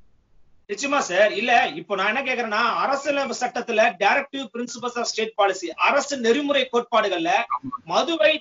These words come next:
Speaker 1: இந்தியாவுல இருந்து ஒழிக்கணும்ன்றது இருக்கா இல்லையா? காந்தியன் principles
Speaker 2: இருக்கு,
Speaker 1: இருக்கா
Speaker 2: இருக்கு,
Speaker 1: இல்லையா?
Speaker 2: இருக்கு, அதுதான் க-, நான் தான் சொல்றேன், இருக்கு.
Speaker 1: அப்ப அதையும்
Speaker 2: அது அரசியலமைப்பு
Speaker 1: செயல்படுத்த
Speaker 2: சட்டத்துல
Speaker 1: கடமை வந்து
Speaker 2: இருக்கு.
Speaker 1: அரசாங்கத்திற்கும் நீதிமன்றத்துக்கும் இருக்குதா இல்லையா?
Speaker 2: இல்ல, இல்ல,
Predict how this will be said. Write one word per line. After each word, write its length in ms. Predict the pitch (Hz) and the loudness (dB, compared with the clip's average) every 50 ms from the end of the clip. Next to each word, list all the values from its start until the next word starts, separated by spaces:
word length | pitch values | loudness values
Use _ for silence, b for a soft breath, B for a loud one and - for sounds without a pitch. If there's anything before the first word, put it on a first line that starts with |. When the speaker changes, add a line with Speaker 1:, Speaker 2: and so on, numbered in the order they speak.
| - _ _ - | -6 _ _ -12
Speaker 1:
இந்தியாவுல 400 | 233 269 294 302 294 285 269 254 | -8 0 2 4 4 4 4 2
இருந்து 180 | 247 269 269 | 0 -2 -2
ஒழிக்கணும்ன்றது 560 | 214 220 247 269 254 254 262 254 226 240 262 | -2 -2 -2 -2 -4 -6 -6 -6 -6 -6 -6
இருக்கா 300 | 220 226 262 254 - 294 277 | -6 -6 -6 0 2 4 4
இல்லையா? 220 | 247 233 220 202 | 4 4 2 2
காந்தியன் 500 | 180 185 202 240 277 302 294 311 302 277 | 2 2 2 2 2 2 2 0 -2 -2
principles 400 | 226 240 254 226 202 202 - 247 | -2 2 2 4 4 4 2 2
Speaker 2:
இருக்கு, 60 | 233 | -2
Speaker 1:
இருக்கா 220 | 226 240 240 220 - | 0 2 4 4 4
Speaker 2:
இருக்கு, 180 | 226 - - | 4 2 2
Speaker 1:
இல்லையா? 140 | - 427 339 - _ _ | 2 0 0 0 _ _
Speaker 2:
இருக்கு, 240 | - 170 233 - 233 | -4 -2 0 4 6
அதுதான் 300 | 185 170 180 202 269 208 | 6 6 6 6 4 2
க-, 120 | 190 170 165 | 2 -2 0
நான் 220 | 165 165 180 190 190 | 2 2 2 4 4
தான் 160 | 220 226 190 | 2 2 2
சொல்றேன், 320 | 180 180 180 185 190 175 | 0 -4 -4 -2 -2 0
இருக்கு. 300 | 165 180 214 190 - 202 | 2 2 2 4 4 4
Speaker 1:
அப்ப 240 | 196 - - - 226 - | 4 4 2 -2 -10 -16
அதையும் 280 | - - - 320 311 330 | -18 -16 -4 0 2 4
Speaker 2:
அது 100 | 339 - | 6 8
அரசியலமைப்பு 400 | - - - 330 640 240 233 220 | 8 8 8 8 6 6 6 6
Speaker 1:
செயல்படுத்த 60 | 302 | 2
Speaker 2:
சட்டத்துல 300 | - _ _ - - - | 2 _ _ -10 -4 -4
Speaker 1:
கடமை 360 | 247 262 233 226 214 - 196 | -2 0 2 2 4 4 4
வந்து 240 | 196 196 190 175 - | 4 4 4 4 6
Speaker 2:
இருக்கு. 240 | - - - - - _ _ _ _ - | 6 6 4 0 -6 _ _ _ _ -12
Speaker 1:
அரசாங்கத்திற்கும் 800 | - 285 277 _ 339 330 320 - - 294 269 - 302 330 349 311 269 | -12 -12 -12 _ -16 -16 -16 -14 -12 -12 -8 -4 -4 -2 -2 -2 -2
நீதிமன்றத்துக்கும் 600 | 220 247 311 330 330 302 294 277 - 320 311 269 | -2 0 0 2 2 0 0 -2 -2 -4 -4 -4
இருக்குதா 280 | 294 320 - 320 311 302 | -6 -4 0 2 4 4
இல்லையா? 300 | 262 240 220 196 185 - - - _ _ _ _ _ _ | 4 2 0 -2 -4 -4 -6 -12 _ _ _ _ _ _
Speaker 2:
இல்ல, 80 | 175 233 | 0 2
இல்ல, 120 | 226 190 | 4 4